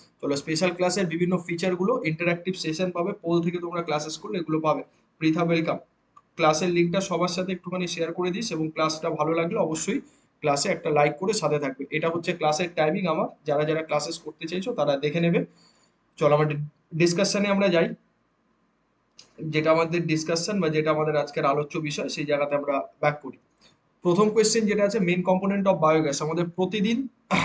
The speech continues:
atmosphere বা environment, সেই জায়গা থেকে একটা প্রশ্ন থাকে। এই প্রশ্নটা basically দিয়েছে আমাদের কোন জায়গাটা থেকে, আমাদের atmosphere বা environment, ওকে, এই জায়গাটা থেকে দেওয়া হয়েছে। বলো, এটার উত্তরটা কি হবে?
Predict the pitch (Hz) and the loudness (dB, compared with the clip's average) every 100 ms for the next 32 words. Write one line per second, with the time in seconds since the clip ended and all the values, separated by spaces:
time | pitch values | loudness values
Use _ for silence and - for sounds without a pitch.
0 | 170 139 - - 165 196 208 208 - 220 | 2 2 -2 -4 -2 2 0 -2 -2 -2
1 | 208 180 175 170 170 175 190 196 214 208 | 0 2 4 4 2 2 2 2 0 -2
2 | 180 165 160 165 185 175 170 165 160 160 | -2 0 -2 -2 -2 -4 -4 -8 -8 -8
3 | 165 143 147 - - _ _ _ 160 170 | -6 -4 -4 -6 -12 _ _ _ -4 -2
4 | 180 - 190 196 170 170 180 175 165 165 | -2 -2 0 0 0 -2 0 0 0 -2
5 | 160 165 160 196 - - _ _ _ _ | 0 0 0 -2 -4 -12 _ _ _ _
6 | _ _ _ - - - 170 180 180 185 | _ _ _ -20 -20 -4 0 2 2 2
7 | 180 180 254 160 160 170 151 151 185 185 | 0 -2 -2 -2 0 0 0 0 -2 -2
8 | 214 214 185 - 165 170 180 180 123 - | -4 -2 0 -2 -2 2 2 2 -2 -8
9 | _ _ _ - 170 185 151 160 175 170 | _ _ _ -8 -4 -4 -4 0 2 2
10 | 170 175 180 226 165 147 135 135 - _ | 2 0 0 0 4 4 2 -6 -10 _
11 | _ - 143 143 160 165 185 185 185 190 | _ -2 0 2 0 2 2 0 -4 -4
12 | 185 165 135 | -2 -2 -2